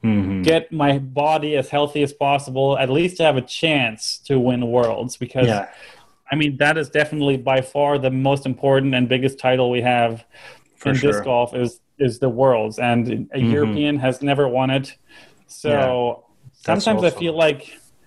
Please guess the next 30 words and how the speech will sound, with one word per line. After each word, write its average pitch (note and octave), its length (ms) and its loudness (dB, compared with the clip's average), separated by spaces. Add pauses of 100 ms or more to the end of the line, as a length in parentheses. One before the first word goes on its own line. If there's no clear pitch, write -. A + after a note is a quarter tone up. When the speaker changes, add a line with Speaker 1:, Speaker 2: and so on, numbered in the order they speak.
(360)
Speaker 2:
man, B2+ 420 0
it's C3 220 -4
me. C#3 300 2
Like, A#2 160 -2
I'm D#3 220 0
the D3 80 0
first D#3 280 -2
European C#3+ 500 0
world C3+ 220 0
champion, C3 500 0
so B2+ 360 0
Speaker 1:
Yeah. G2 420 -2 (280)
Speaker 2:
I C#3+ 100 2
definitely E3 640 -2 (140)
have C#3 240 -2
not D#3 280 -2
given D3 280 0
up D#3 140 -2
on C#3 120 -2
that C3+ 180 0
yet, C3+ 200 2
and C3 120 -2
it's A#2+ 100 -6
definitely D3 320 0
still C#3 280 0
one C#3 140 0
of C3 140 0
my C3 140 0
goals, C3 440 0
but A#2+ 480 -2